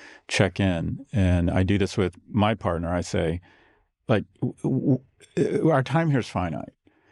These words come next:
All bounds aside, all, all responsibilities aside, money aside, what would unlock real happiness and reward for you? Like, what could we do? If we could do anything, what would you wanna do?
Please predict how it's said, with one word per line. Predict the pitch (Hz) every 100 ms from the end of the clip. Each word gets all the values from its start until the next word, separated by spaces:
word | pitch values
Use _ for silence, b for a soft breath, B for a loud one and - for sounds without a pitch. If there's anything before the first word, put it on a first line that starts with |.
| b _
All | 151 147
bounds | 151 143 139 120
aside, | 104 123 90 82 87
all, | 131 -
all | 135 135
responsibilities | 123 - 135 - 117 117 104
aside, | 98 - - - -
money | 117 117 127
aside, | 117 - 104 87 80 92 b b b _
what | 117 190
would | 151 -
unlock | 123 117 98 92 90
real | 98 92
happiness | 87 104 95 98 98 87
and | 95
reward | 90 85 85 82
for | - 101
you? | - - - _ _
Like, | 113 113
what | 165 185
could | 190
we | 151 127
do? | 107 104 95 92 B B B
If | - 180
we |
could | 170
do | 139 110
anything, | 107 110 95
what | 85 -
would | 113 135
you | 127
wanna | 110 107
do? | 90 -